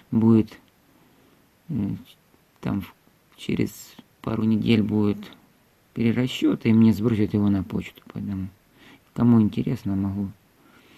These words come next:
снять видео, сколько с-, более точно заработала станция. Ну, по приближенным подсчетам, вот у меня излишек получается шестьсот восемьдесят четыре киловатта.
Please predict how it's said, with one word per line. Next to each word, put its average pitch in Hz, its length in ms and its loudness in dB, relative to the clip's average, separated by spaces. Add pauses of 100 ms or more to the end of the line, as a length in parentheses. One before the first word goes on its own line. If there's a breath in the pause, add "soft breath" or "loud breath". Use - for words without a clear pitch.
(380 soft breath)
снять 98 280 -4
видео, 98 360 -2
сколько - 360 -10
с-, - 160 -12 (840)
более 101 440 -4
точно 95 360 -6
заработала 95 640 -8
станция. - 580 -14 (600 loud breath)
Ну, 175 160 4
по 143 340 6 (380 soft breath)
приближенным 156 640 6
подсчетам, 156 640 0 (160)
вот 110 240 -4
у 110 40 -2
меня 117 360 6
излишек 135 520 -2 (440 soft breath)
получается 110 800 -2
шестьсот - 420 -2
восемьдесят 110 500 -2
четыре 107 440 -2
киловатта. 101 720 -4